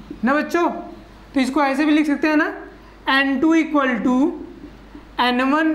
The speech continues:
into M one upon M two whole के power क्या, होल के power क्या, ए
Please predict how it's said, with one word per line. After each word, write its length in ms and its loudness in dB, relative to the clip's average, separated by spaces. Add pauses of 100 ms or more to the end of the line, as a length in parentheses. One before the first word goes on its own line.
into 400 0 (1040)
M 440 2
one 400 -2 (380)
upon 460 0 (100)
M 280 0
two 160 0 (1000)
whole 360 2
के 200 0
power 420 0
क्या, 220 0 (880)
होल 240 0
के 140 -4
power 260 2
क्या, 220 0 (680)
ए 480 0